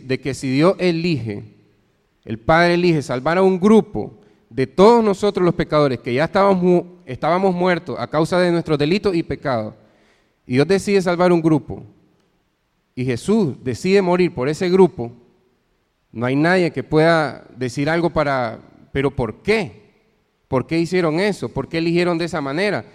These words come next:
¿Cuáles fueron sus parámetros de selección?". Nadie puede cuestionar, porque ya el Padre le dio toda la autoridad al Hijo, y el Hijo está complacido en morir por esos escogidos de Dios.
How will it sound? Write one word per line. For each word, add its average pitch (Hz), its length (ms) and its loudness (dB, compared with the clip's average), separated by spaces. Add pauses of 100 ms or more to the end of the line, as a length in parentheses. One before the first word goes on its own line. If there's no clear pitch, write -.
(200)
¿Cuáles 175 300 0
fueron 190 240 0
sus 185 160 -2
parámetros 165 640 0
de 135 100 -4
selección?". 143 640 -4 (380)
Nadie 151 400 -2
puede 143 260 -2
cuestionar, 123 680 -6 (320)
porque 131 340 -4
ya 175 220 2
el 196 140 -2
Padre 143 480 -2 (280)
le 123 120 -4
dio 143 160 0
toda 196 340 2
la 170 80 0
autoridad 143 400 -6
al 143 160 -8
Hijo, 147 300 -8 (360)
y 135 160 -4
el 131 140 -4
Hijo 156 160 -2
está 160 420 -6
complacido 165 840 -2
en 160 120 -4
morir 143 320 -2
por 147 160 -4
esos 147 240 -8
escogidos 135 600 -6
de 107 100 -8
Dios. 110 200 -8